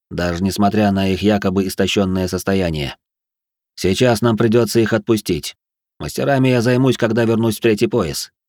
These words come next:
Имена я запомнил. Ты займёшься воинами, когда доберёшься до второго пояса. «Лет через сто», пробурчал я.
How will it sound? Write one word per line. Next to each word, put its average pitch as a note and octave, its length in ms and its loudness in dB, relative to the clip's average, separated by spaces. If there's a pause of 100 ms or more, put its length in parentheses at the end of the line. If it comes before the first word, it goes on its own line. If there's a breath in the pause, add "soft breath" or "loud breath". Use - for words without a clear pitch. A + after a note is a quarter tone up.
(140)
Имена F#2+ 340 0
я G2 60 0
запомнил. G2+ 540 -2 (360)
Ты - 200 -2
займёшься B2+ 500 2
воинами, G#2 640 2 (120)
когда F2+ 260 -4
доберёшься F#2+ 460 -2
до F#2 100 -2
второго F#2 360 -2
пояса. E2+ 500 -4 (760)
«Лет G#2+ 280 -2
через A2+ 340 -2
сто», G#2 320 -2 (320)
пробурчал F2 460 -4
я. D#2 240 -6